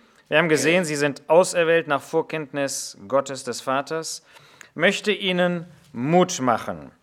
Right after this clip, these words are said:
Petrus selbst, wir haben den Vers letztes Mal auch angesehen, schreibt das Ziel seines Briefes ganz am Ende, erster Petrus fünf, Vers zwölf. In der Mitte, „Ich habe euch mit wenigem geschrieben, euch ermahnend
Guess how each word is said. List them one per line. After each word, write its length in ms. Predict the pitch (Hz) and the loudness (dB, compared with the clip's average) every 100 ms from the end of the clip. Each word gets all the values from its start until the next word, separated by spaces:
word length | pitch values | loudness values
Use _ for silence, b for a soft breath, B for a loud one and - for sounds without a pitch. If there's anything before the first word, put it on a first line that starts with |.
| b b b b | b b b b
Petrus 320 | 190 196 160 | 2 4 6
selbst, 400 | 175 202 240 - | 6 6 4 2
wir 60 | 170 | 0
haben 100 | 165 | 0
den 100 | 156 | 0
Vers 220 | 160 151 | 2 2
letztes 320 | 160 - 151 | 0 -6 -4
Mal 380 | 151 143 147 - _ _ | 2 2 2 -4 _ _
auch 340 | 156 135 - - | 2 2 2 -4
angesehen, 840 | 175 190 190 170 196 214 233 226 B B B B B B | -2 0 0 2 2 2 0 -4 B B B B B B
schreibt 760 | - - 143 165 202 214 - 185 | -8 -2 6 6 6 2 -2 2
das 280 | 170 - | 2 0
Ziel 680 | - - 226 202 147 123 107 - | 0 2 4 4 4 4 -2 -4
seines 460 | 127 151 151 127 | 4 4 4 0
Briefes 480 | 131 151 175 180 - | -2 -2 0 -2 0
ganz 200 | 160 156 | 0 2
am 140 | 143 | 0
Ende, 480 | 139 147 170 185 196 196 180 - _ - - | 0 -2 0 0 0 -2 -12 -20 _ -20 -8
erster 280 | 170 160 156 | -4 -2 0
Petrus 260 | 151 147 | 2 0
fünf, 240 | - 175 175 | 0 -4 0
Vers 260 | 143 131 - | 0 0 -4
zwölf. 640 | - 147 175 214 - - _ b b b b b b b b b b b - | -2 2 2 0 -4 -20 _ b b b b b b b b b b b -6
In 100 | 135 | 0
der 100 | 151 | 2
Mitte, 420 | 185 214 208 190 | 4 6 4 4
„Ich 160 | 170 180 | 0 4
habe 220 | 196 196 | 6 8
euch 300 | 196 196 180 | 6 4 -2
mit 260 | 180 139 | -4 -2
wenigem 460 | 151 202 214 202 190 | 2 4 4 4 2
geschrieben, 640 | 170 - 160 190 208 208 | 0 -2 -2 0 0 0
euch 260 | - 185 - | 0 0 0
ermahnend 1040 | - 160 156 160 170 190 208 226 226 - | 2 2 4 4 6 4 2 0 -2 -8